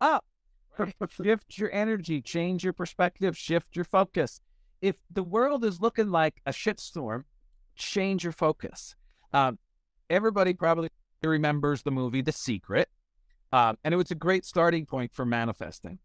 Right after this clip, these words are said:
Whoever then made another movie that's like an actual movie implementing The Secret. It's very cheesy. I think it's on Amazon. Um,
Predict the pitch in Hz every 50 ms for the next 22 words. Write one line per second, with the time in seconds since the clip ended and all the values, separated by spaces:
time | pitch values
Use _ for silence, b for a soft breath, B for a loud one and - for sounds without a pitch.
0 | _ _ _ _ - 175 175 185 190 175 143 185 202 208 208 202 180 160 156 156
1 | 143 143 143 143 147 - 139 143 147 151 147 - 139 135 131 139 147 156 170 185
2 | 185 196 190 185 170 170 214 214 185 190 - _ _ _ _ _ _ _ _ _
3 | _ _ _ - 147 147 - - - - 135 143 139 - - 156 156 165 165 -
4 | - - 165 156 151 160 202 233 233 208 165 123 127 123 120 117 120 131 - _
5 | _ _ _ - 185 214 233 - - 151 135 123 113 113 110 - 127 120 123 135
6 | - - - 240 220 - - 120 117 127 - - 170 - 262 262 247 214 185 151
7 | 123 - - - 175 151 131 123 - - 120 131 139 135 - 131 139 143 190 190
8 | 185 - 180 165 156 151 123 131 131 131 127 131 123 113 131 127 123 123 123 123
9 | 120 _ _ _ _ _ _ _ - - 110 107 107 104 101